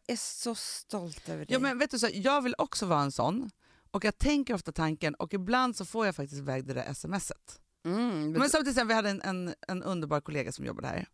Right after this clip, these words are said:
Speaker 1: Ja.
Speaker 2: Och så, ehm, läste jag att hon hade fått ett nytt jobb.
Speaker 1: Ja.
Speaker 2: Då skrev jag ett S M S och gratulerade henne
Speaker 1: Ja,
Speaker 2: till
Speaker 1: men
Speaker 2: det.
Speaker 1: det ska jag inte, jag är stolt över dig.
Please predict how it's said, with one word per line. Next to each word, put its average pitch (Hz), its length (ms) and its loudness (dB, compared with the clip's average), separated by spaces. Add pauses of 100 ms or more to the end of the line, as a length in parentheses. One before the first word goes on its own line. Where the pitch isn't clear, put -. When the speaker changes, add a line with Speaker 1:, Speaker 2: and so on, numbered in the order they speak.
(140)
Speaker 1:
Ja. 180 160 -4 (500)
Speaker 2:
Och 226 180 2
så, 185 540 4 (160)
ehm, 156 640 2 (420)
läste 185 240 2
jag - 20 0
att 143 60 -4
hon 156 100 -2
hade 143 100 0
fått 143 140 -2
ett 151 60 -8
nytt 143 180 -2
jobb. - 240 0 (220)
Speaker 1:
Ja. 202 160 0 (440)
Speaker 2:
Då 269 100 -2
skrev 240 220 4
jag 202 60 6
ett 180 100 -2
S 156 140 -2
M 160 60 -2
S 139 140 -4
och 147 60 -6
gratulerade 165 800 2
henne 139 200 0
Speaker 1:
Ja, 156 60 0
Speaker 2:
till 175 80 0
Speaker 1:
men 185 60 0
Speaker 2:
det. 175 40 0
Speaker 1:
det 170 40 0
ska - 140 -2
jag 170 60 2
inte, 165 120 -4
jag 190 80 4
är 170 40 0
stolt 175 360 -4
över - 100 -10
dig. 147 200 -14